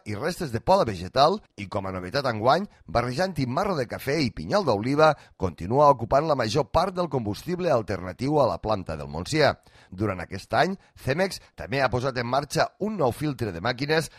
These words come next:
en un dels tres forns, que ha permès rebaixar les emissions de partícules a nivells mínims,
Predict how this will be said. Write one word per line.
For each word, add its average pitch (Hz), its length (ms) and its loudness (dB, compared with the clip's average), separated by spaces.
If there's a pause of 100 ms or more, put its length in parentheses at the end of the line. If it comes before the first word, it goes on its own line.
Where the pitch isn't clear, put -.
(140)
en - 160 -6
un 131 80 -4
dels 143 240 -2
tres 120 320 -6
forns, 165 380 0 (180)
que 107 140 -2
ha - 20 -4
permès 131 400 -2 (160)
rebaixar 113 400 0
les 180 160 -2
emissions 147 420 -4
de 147 140 0
partícules 139 640 0 (220)
a 82 100 -8
nivells 110 400 -6
mínims, 151 480 -2